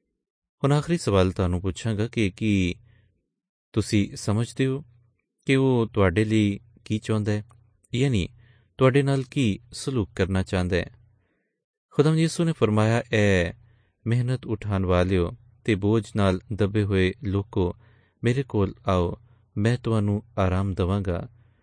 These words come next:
ਮੇਰਾ ਜੂਆ ਆਪਣੇ ਉੱਤੇ ਉਠਾ ਲਵੋ ਤੇ ਮੇਰੇ ਕੋਲੋਂ ਸਿੱਖੋ, ਕਿਉਂਕਿ ਮੈਂ ਹਲੀਮ ਹਾਂ ਤੇ ਦਿਲ ਦਾ ਫਰੋਤਨ, ਤੇ ਤੁਹਾਡੀਆਂ ਜਾਨਾਂ ਆਰਾਮ ਪਾਣਗੀਆਂ,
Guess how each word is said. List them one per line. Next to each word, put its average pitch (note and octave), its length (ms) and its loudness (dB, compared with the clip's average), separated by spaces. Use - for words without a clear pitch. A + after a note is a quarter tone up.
ਮੇਰਾ C3 220 2
ਜੂਆ A2+ 380 0
ਆਪਣੇ G#2 280 -2
ਉੱਤੇ G2 260 -2
ਉਠਾ G2 340 -2
ਲਵੋ F2+ 380 -4
ਤੇ E3 80 -4
ਮੇਰੇ B2 240 0
ਕੋਲੋਂ A#2+ 260 -4
ਸਿੱਖੋ, - 440 -6
ਕਿਉਂਕਿ B2 240 0
ਮੈਂ A2 160 2
ਹਲੀਮ G2 380 0
ਹਾਂ E2 120 -2
ਤੇ D#3 100 -2
ਦਿਲ C#3 220 -4
ਦਾ C3+ 100 0
ਫਰੋਤਨ, F#2 560 -2
ਤੇ - 80 -4
ਤੁਹਾਡੀਆਂ B2 420 2
ਜਾਨਾਂ G#2 400 2
ਆਰਾਮ G2+ 360 0
ਪਾਣਗੀਆਂ, F#2 640 -2